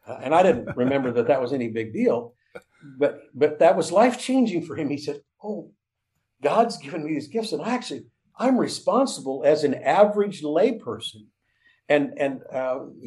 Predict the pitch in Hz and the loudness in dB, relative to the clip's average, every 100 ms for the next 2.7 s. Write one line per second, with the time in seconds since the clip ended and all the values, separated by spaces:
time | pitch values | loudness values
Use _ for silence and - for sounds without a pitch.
0 | 123 - - - 240 - - _ _ - | -16 -16 -20 -10 -6 -6 -8 _ _ -10
1 | 151 - _ _ _ - - 151 131 139 | -10 -10 _ _ _ -18 -8 -6 -2 0
2 | 135 147 156 - 156 151 - | 2 4 4 0 -2 -2 -6